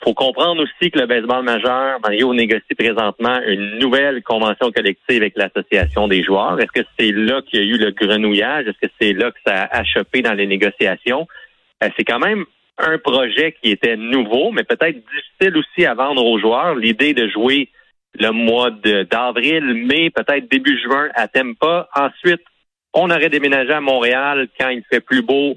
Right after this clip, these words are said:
au Québec. Donc, mi-juin, juillet ou septembre, on aurait pu jouer à Montréal. Et les séries, advenant les séries, on aurait partagé une année, une année entre Tampa et Montréal.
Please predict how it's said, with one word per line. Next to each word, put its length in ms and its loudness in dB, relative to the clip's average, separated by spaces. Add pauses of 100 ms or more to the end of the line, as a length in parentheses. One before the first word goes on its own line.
au 140 0
Québec. 520 -2
Donc, 300 -2
mi-juin, 640 0
juillet 460 0 (100)
ou 320 2
septembre, 340 0
on 100 0
aurait 200 0
pu 180 -4
jouer 320 2
à 100 -2
Montréal. 720 0 (460)
Et 160 2
les 120 2 (160)
séries, 460 0
advenant 460 -2
les 180 0 (100)
séries, 220 2
on 140 0
aurait 280 -2
partagé 720 -2
une 160 -2
année, 260 0
une 160 0
année 340 0
entre 320 -2
Tampa 420 -2
et 60 0
Montréal. 720 0